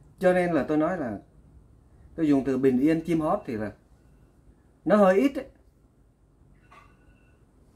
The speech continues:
Thế còn ở đây báo Lao Động người ta viết là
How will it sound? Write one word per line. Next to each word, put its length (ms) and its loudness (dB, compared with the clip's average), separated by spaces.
Thế 80 -12
còn 180 4
ở 80 4
đây 140 4
báo 280 4
Lao 180 0
Động 200 -2
người 80 -6
ta 140 -4
viết 200 0
là 240 0